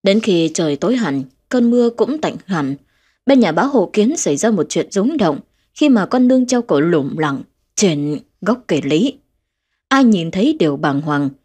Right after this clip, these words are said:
bọn gia nô đứng bên dưới không ngừng chỉ trỏ bàn tán. Cho tới khi lão Kiến bước ra thì chúng nó mới im bặt. Lão Kiến nghe bọn gia nô thông báo con nương đã treo cổ chết, lão mới tức tốc chạy ra ngoài đây giữa đêm khuya.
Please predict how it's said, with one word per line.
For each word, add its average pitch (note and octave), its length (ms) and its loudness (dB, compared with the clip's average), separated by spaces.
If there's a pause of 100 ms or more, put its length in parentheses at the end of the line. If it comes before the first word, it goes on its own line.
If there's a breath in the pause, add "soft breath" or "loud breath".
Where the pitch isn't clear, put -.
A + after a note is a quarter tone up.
(200)
bọn G#3 200 2
gia C4+ 160 0
nô C4 220 4
đứng B3 220 2
bên A#3 200 0
dưới A#3+ 240 2
không C4 200 0
ngừng D3 180 -2
chỉ D3 220 -4
trỏ C#3+ 240 -4
bàn C#3 240 -2
tán. A#3 300 -2 (460)
Cho E3 120 -2
tới G3 200 0
khi E3 260 0 (260)
lão A3 160 2
Kiến G#3+ 260 0
bước D4 160 0
ra E3+ 360 -2
thì D#3 160 -2
chúng F3+ 140 -4
nó G#3 100 -4
mới B3 200 0
im E3+ 180 -4
bặt. D3 180 -4 (600)
Lão F#3 160 2
Kiến G3 220 0
nghe A#3 180 2
bọn E3 200 -2
gia E3 120 -2
nô D#3+ 220 0
thông D#3 240 -6
báo G#3 260 -4
con E3 180 -4
nương D#3+ 220 -4
đã A#3+ 120 -4
treo E3+ 200 -2
cổ D3 200 -2
chết, D4+ 260 0 (460)
lão G#3 320 0
mới B3 140 2
tức D#4+ 180 -2 (100)
tốc E4 280 0
chạy - 180 -2
ra A#3 120 -2
ngoài D#3+ 220 -2
đây G3+ 140 0
giữa G#3 220 0
đêm G3 240 -2
khuya. F#3+ 260 2